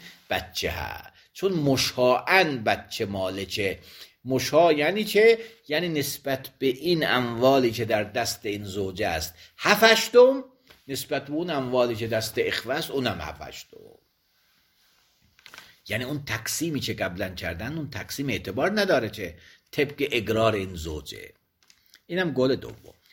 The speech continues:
بخونیم: «ولو اگرت زوجه به ولده»، اگر زنه اقرار کند به فرزندی، لزوج المتوفا،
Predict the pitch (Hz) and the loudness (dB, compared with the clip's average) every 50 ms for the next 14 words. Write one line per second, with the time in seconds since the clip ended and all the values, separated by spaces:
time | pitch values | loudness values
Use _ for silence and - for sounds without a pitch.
0 | _ _ - 139 135 - 139 127 127 117 - - - _ - - - - _ _ | _ _ -4 -2 -2 0 0 -2 -2 -4 -10 -14 -20 _ -20 -20 -20 -20 _ _
1 | _ - 127 139 156 175 202 220 214 214 - - 147 147 - 165 185 196 190 160 | _ -6 2 4 6 8 8 6 6 4 4 4 4 4 6 6 6 6 6 6
2 | 151 151 143 147 - 143 131 117 107 104 117 117 107 104 101 147 156 156 160 123 | 2 0 0 0 -2 -4 -4 -4 -4 -4 -2 0 0 0 -2 -2 -4 -2 -4 -6
3 | 95 90 104 101 95 80 71 69 - - 65 - - _ _ - - - - - | -4 2 4 4 4 4 0 -2 -2 -6 -8 -8 -10 _ _ -20 -20 -20 -18 -18
4 | - - _ - - 160 165 196 190 170 135 120 110 104 101 131 131 135 131 131 | -18 -18 _ -6 -4 0 4 4 6 6 4 0 -2 -2 0 0 0 2 0 0
5 | 147 170 170 135 107 95 117 127 139 156 151 - - 139 143 147 - - - 139 | 0 0 0 -2 -2 -2 -2 0 0 0 0 -2 -8 -10 -10 -10 -10 -10 -10 -12
6 | 131 - - 107 98 95 87 85 117 107 104 90 78 67 - 73 65 - - _ | -10 -6 -4 -4 -4 -4 -4 -2 0 0 0 -2 -4 -10 -10 -12 -14 -14 -14 _
7 | - 123 151 151 131 - - 101 131 135 143 135 143 160 151 143 117 90 82 82 | 2 2 2 2 2 -2 0 2 4 4 4 2 0 -2 -2 -2 -4 -8 -10 -10
8 | 82 78 78 76 76 - - - 78 65 - | -10 -8 -8 -8 -10 -12 -12 -10 -10 -10 -10